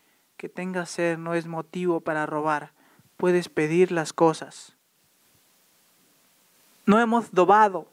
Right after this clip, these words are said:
gritó Francés de repente. "No es cierto". "Ya he tenido suficiente por hoy, señorita", dijo la canguro.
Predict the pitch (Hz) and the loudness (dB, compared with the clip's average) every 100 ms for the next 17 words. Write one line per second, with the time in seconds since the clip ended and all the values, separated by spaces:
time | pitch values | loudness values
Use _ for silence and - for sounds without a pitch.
0 | - 170 160 175 160 156 156 165 160 156 | -4 0 2 0 -2 -6 -4 -2 -2 0
1 | 156 151 156 147 143 156 - _ 214 214 | -2 0 -2 -2 -8 -14 -16 _ 2 2
2 | 202 - - 196 190 190 - - _ _ | 2 -4 -4 2 2 0 -12 -16 _ _
3 | _ _ _ _ _ _ _ _ - 180 | _ _ _ _ _ _ _ _ 0 2
4 | 208 202 180 185 185 - 160 165 - 185 | 2 0 -2 0 0 0 -2 -2 -2 -2
5 | 185 185 175 165 165 151 147 - 156 156 | 0 0 2 4 4 2 -8 -16 -12 -10
6 | 151 151 143 - - 190 175 175 160 160 | -10 -12 -14 -16 -6 -2 2 2 0 -2
7 | 156 156 147 143 | -6 -6 -6 -6